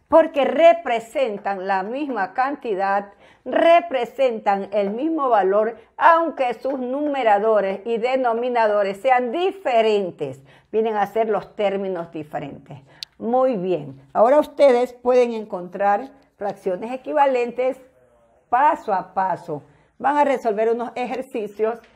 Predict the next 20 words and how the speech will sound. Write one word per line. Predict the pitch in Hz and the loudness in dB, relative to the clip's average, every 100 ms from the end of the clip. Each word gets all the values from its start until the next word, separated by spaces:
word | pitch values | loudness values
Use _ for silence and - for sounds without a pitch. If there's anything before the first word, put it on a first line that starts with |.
| _ _ - | _ _ -8
de | 214 | -6
fracciones | 220 185 175 - 196 202 208 214 - 175 | -4 -6 -4 -2 0 0 -4 -8 -10 -10
equivalentes. | 160 - 220 233 233 220 214 175 - - - - _ _ _ _ _ | -10 -8 -6 -4 -2 -2 -2 -4 -8 -16 -20 -20 _ _ _ _ _
Muy | 196 214 202 | -6 -4 -4
bien, | 165 143 135 - | -6 -10 -12 -16
ya | 175 190 208 | -6 0 2
le | 233 | 2
vamos | 220 214 208 | 0 0 -8
a | |
poner | 208 160 180 202 | -8 -8 -6 -6
los | 185 175 - | -6 -8 -8
ejercicios. | 240 208 247 277 - _ _ _ - 180 151 - 139 135 - _ _ _ _ _ _ _ _ _ _ _ _ _ - - _ | -8 -4 -4 -6 -10 _ _ _ -4 -4 -4 -16 -18 -18 -20 _ _ _ _ _ _ _ _ _ _ _ _ _ -20 -20 _
Bien, | 240 226 254 | -4 -2 -2
queridos | 240 233 254 | -2 0 0
estudiantes, | 262 254 240 302 320 359 | -2 -4 -2 0 -2 -6
ahí | - 214 | -2 -2
le | 240 233 | 0 0
dejo | 233 247 - - | 2 2 2 0
una | 330 349 339 - | -2 -2 -4 0
tarea. | 240 208 165 143 135 | 2 2 0 -8 -14